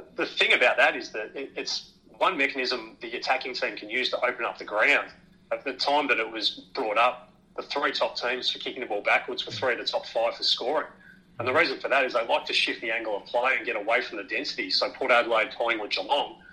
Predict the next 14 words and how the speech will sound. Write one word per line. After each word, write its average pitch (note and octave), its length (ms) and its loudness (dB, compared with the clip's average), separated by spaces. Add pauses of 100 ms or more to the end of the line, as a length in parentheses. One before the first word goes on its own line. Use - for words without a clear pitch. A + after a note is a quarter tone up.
(260)
will A2 80 -4
switch D#3 540 4
or A#2+ 120 -2
will A2+ 60 -6
shift - 340 0
back B2 260 2
inside A#2+ 360 0
forty-five, A2+ 720 2 (440)
um, A2 460 0 (460)
and B2 120 -4
then A#2 180 2
bring A#2+ 200 0
the A2+ 60 -4
ball, A2+ 400 -4